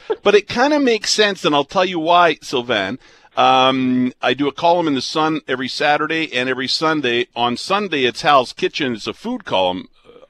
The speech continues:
uh, interestingly enough. And I was talking in my column tomorrow, I was just putting the finishing touches on it today, and I was talking about, uh, New Year's resolutions. Now, I don't have a New Year's resolution every year,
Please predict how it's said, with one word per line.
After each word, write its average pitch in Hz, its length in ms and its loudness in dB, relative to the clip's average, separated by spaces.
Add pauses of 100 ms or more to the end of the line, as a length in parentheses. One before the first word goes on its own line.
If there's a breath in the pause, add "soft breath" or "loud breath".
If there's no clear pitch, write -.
uh, 107 180 -8 (100)
interestingly 110 760 -10
enough. 90 200 -6 (440 soft breath)
And 135 320 0
I 139 160 2
was 143 200 -4
talking 196 440 -6
in 165 120 -2
my 135 120 0
column 151 380 -2
tomorrow, 143 380 -2
I 120 40 -2
was 117 200 -8 (140)
just 117 220 -14
putting 143 220 -6
the 107 60 -4
finishing 135 440 -6
touches 147 400 -6
on 117 120 -2
it 101 140 -6
today, 101 320 -4 (420 soft breath)
and 135 180 0
I 151 100 2
was 151 200 -2
talking 226 440 -6
about, 143 500 0
uh, 127 300 2
New 156 200 -4
Year's 160 340 -4
resolutions. 131 760 -4
Now, 127 160 0
I 170 100 0
don't 233 380 0
have 175 220 -2
a 175 60 -2
New 170 180 -4
Year's 165 320 -6
resolution 143 720 -4
every 165 320 -4
year, 95 400 -8